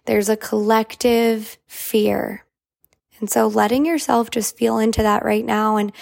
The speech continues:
noticing any negative emotion that shows up when you think about collective consciousness fear.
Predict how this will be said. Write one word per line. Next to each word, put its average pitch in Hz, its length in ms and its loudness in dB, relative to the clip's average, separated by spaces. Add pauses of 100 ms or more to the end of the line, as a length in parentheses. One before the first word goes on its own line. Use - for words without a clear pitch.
(280)
noticing 262 480 2
any 233 200 2
negative 214 400 0
emotion 208 460 0
that 220 180 -2
shows 214 260 0
up 214 240 0
when 226 120 -2
you 220 140 2
think 233 300 -2
about 233 300 0
collective - 540 -2
consciousness 233 600 -2
fear. 196 420 -2